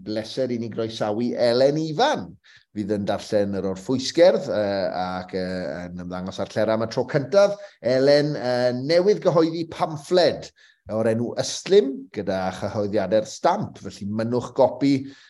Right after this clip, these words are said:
yy, sicr yn, yy, anrheg nadolig defnyddiol a difyr i roi i'ch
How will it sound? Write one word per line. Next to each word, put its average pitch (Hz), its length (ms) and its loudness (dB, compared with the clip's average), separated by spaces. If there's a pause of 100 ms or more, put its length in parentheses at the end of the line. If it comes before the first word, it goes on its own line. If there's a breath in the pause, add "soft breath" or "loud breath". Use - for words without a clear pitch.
yy, 110 640 0
sicr 110 500 0
yn, 110 160 0
yy, 107 380 2
anrheg 117 680 -2
nadolig 113 720 2 (500 soft breath)
defnyddiol 135 600 4
a 131 140 4
difyr 147 520 2
i 120 360 -4
roi 135 400 6
i'ch 131 480 -2